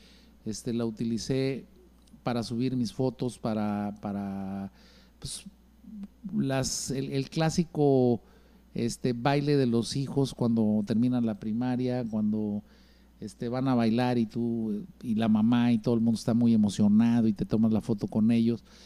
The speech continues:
Este, pues, creo que es una práctica, de hecho a mí me gusta, eh, en, en, de una manera muy básica, pero eso lo llevamos a estar todo el día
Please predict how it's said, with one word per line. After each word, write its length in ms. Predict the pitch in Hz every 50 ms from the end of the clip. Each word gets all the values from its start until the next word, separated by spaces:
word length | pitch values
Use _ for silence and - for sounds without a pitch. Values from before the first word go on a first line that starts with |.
| - - - - - - - - - -
Este, 680 | 123 127 110 - - - 135 127 127 123 123 123 120 - - - - _ _ _ _ _ - - - - _ - - - - -
pues, 120 | - -
creo 140 | - 180 165
que 60 | -
es 60 | -
una 220 | 202 190 180 143 -
práctica, 720 | 156 160 156 - 185 - - 156 131 123 117 113 110 113 - - - - _ _ _ _ _ - -
de 100 | 104 123
hecho 180 | 139 - - 139
a 60 | 127
mí 140 | 131 135 131
me 120 | 127 120
gusta, 600 | 117 131 147 151 143 - - 131 127 123 123 - - - - - -
eh, 380 | 107 104 101 98 98 98 98 98 101 - -
en, 220 | 110 104 101 104
en, 260 | - 113 101 104 104 104
de 80 | 123
una 120 | 127 131 127
manera 280 | 120 120 123 123 123
muy 200 | 120 120 120 117
básica, 560 | 113 131 139 127 - - - - 139 135 131 - - - - - - - - - - - - - - - -
pero 500 | - 143 131 135 135 135 135 135 139 - -
eso 260 | - 170 160 - 208
lo 120 | 196 196 175
llevamos 580 | 156 143 139 131 139 147 147 160 165 160 -
a 60 | 143 131
estar 340 | 113 - - 143 139 143
todo 220 | - 151 151 151 151
el 100 | 143 127
día 580 | 131 139 139 143 143 147 143 143 143 143 -